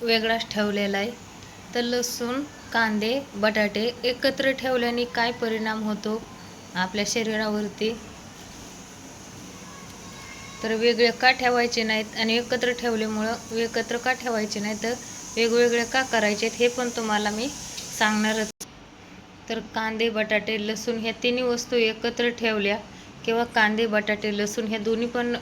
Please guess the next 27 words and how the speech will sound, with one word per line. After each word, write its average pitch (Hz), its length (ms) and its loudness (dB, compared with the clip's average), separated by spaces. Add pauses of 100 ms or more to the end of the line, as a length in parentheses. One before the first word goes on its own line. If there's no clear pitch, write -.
(180)
कांदे, 226 320 4
बटाटे 214 500 2 (440)
ह्या 202 120 -2
दोन्ही 220 240 2
पण 254 220 0
एकत्र 247 420 0
वस्तू 240 320 2
ठेवल्या, 208 420 -2 (320)
तर 196 80 2
ह्याच्यापासून 190 600 -2
आपल्या 185 280 0
शरीराला 180 600 0 (460)
कॅन्सरचा 196 560 2
धोका 226 300 -2
आहे. 208 140 0
त्यामुळे 214 640 0
आपल्याला 208 380 2
काय 220 180 2
करायचे, 202 460 0 (440)
ही 226 160 0 (160)
कांदे 226 320 4
आणि 220 220 2
बटाटे 202 420 0
एकत्र 202 420 0
कधी 202 300 0
ठेवायचे 208 520 0
नाहीत. 196 200 0